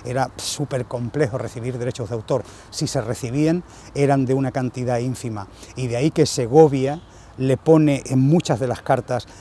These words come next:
"¿Ha recibido el cheque de, de quinientos francos que te mandé para ayudarte con los derechos de autor?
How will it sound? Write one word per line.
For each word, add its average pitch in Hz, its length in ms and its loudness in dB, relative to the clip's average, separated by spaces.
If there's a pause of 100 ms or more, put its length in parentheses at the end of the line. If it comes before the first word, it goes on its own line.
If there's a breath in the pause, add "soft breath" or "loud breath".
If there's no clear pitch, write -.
(140)
"¿Ha - 100 4
recibido 156 840 4
el 131 140 -2
cheque 139 380 -2
de, 120 240 -4
de 117 340 -6
quinientos 131 420 -2
francos 127 300 -2
que 120 120 -6
te 127 100 -4
mandé 120 360 0
para 117 180 -2
ayudarte 113 360 -4
con 117 100 -4
los 107 120 -4
derechos 113 300 -6
de 113 60 -6
autor? 147 360 0